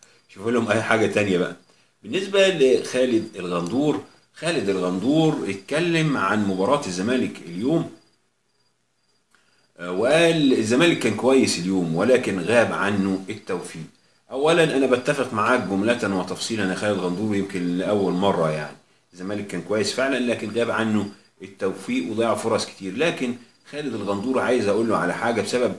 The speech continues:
آه، البوست أو التويتة اللي كتبها التانية بخصوص، آه، إنه بيبارك لنادي الزمالك. زمالك فريق واحد وعشرين، آه، كسب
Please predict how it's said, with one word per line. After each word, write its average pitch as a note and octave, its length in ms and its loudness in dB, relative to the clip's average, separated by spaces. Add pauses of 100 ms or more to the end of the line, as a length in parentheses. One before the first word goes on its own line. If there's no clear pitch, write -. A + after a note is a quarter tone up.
(100)
آه، F#2+ 380 -10 (500)
البوست A2+ 440 -2
أو F#2+ 220 -2
التويتة F#2+ 640 -4
اللي G#2 100 -6
كتبها G#2 480 -6 (400)
التانية B2+ 340 -6
بخصوص، G2 680 -4
آه، F2+ 340 0
إنه F#2+ 140 -2
بيبارك G#2 460 0
لنادي G2 460 -4 (300)
الزمالك. A2+ 680 -6 (360)
زمالك A2 400 -6
فريق G2+ 320 -6
واحد G2+ 280 -4
وعشرين، A2 720 -2
آه، F2 260 0
كسب - 460 -6